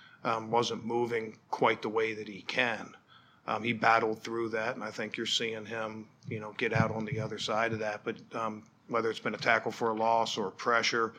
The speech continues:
last couple weeks he's, he's made a couple, uh, couple plays for us that have, have had a big impact on the game.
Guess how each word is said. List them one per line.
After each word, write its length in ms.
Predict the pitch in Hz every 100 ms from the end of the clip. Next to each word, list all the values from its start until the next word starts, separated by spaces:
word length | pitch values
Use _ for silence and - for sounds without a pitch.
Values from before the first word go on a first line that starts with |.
| - - - _ -
last 240 | 110 -
couple 240 | 117 113
weeks 320 | 104 113 110 -
he's, 320 | 110 107 -
he's 260 | 113 110
made 200 | 113 110
a 40 | 107
couple, 520 | 113 107 107 110 110
uh, 160 | 110 107
couple 260 | - 113
plays 300 | 101 117 113
for 240 | - 113 113
us 120 | -
that 140 | 113
have, 240 | 107 104 - 135
have 120 | 110
had 140 | 120 110
a 40 |
big 200 | 110 110
impact 460 | 110 107 107 104 113
on 140 | 110
the 60 | 104
game. 420 | 117 117 117